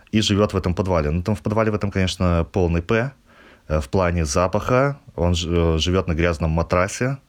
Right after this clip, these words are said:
э, э, накрывается грязным одеялом. У него висит костюм такой в целлофане. Я говорю: «О, у тебя костюм, типа, гоняешь в костюме в этом?» Он говорит: «Да не, мне тут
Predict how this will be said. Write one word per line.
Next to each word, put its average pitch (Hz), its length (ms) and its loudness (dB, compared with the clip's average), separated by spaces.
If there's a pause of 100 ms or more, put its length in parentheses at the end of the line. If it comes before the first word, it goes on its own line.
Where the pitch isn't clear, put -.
э, 71 460 -4
э, 73 200 -6
накрывается 87 480 0
грязным 85 380 0
одеялом. 92 520 0 (600)
У 92 100 -2
него 98 200 4
висит 95 340 -2
костюм 101 480 0
такой 123 280 0
в 139 60 -8
целлофане. 123 680 0 (100)
Я 80 140 0
говорю: 82 280 0
«О, 71 280 0
у 73 40 -8
тебя 78 180 -2
костюм, 113 540 -2 (360)
типа, - 280 -6
гоняешь 82 480 0
в - 60 -12
костюме 104 340 -2
в 107 60 0
этом?» 82 180 -2
Он 76 60 -2
говорит: 73 160 -4
«Да 101 100 -2
не, 143 100 -2
мне 90 120 0
тут - 160 -6